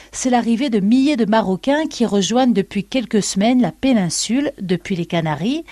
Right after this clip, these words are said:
Ces migrants, munis de leur passeport et d'un ordre d'expulsion en poche, peuvent se déplacer librement en Espagne, sauf s'ils sont arrêtés pour un délit.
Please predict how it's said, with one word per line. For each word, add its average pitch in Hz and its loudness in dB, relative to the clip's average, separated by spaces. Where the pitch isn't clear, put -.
Ces - -4
migrants, 185 0
munis 226 2
de 190 2
leur 175 -2
passeport 262 -2
et 240 2
d'un 180 -2
ordre 175 0
d'expulsion 196 -4
en 175 0
poche, 233 -4
peuvent - -8
se - -2
déplacer 202 -2
librement 214 2
en 220 4
Espagne, 277 -2
sauf - -2
s'ils 208 -4
sont 180 -8
arrêtés 151 -6
pour 240 -4
un 220 0
délit. 220 0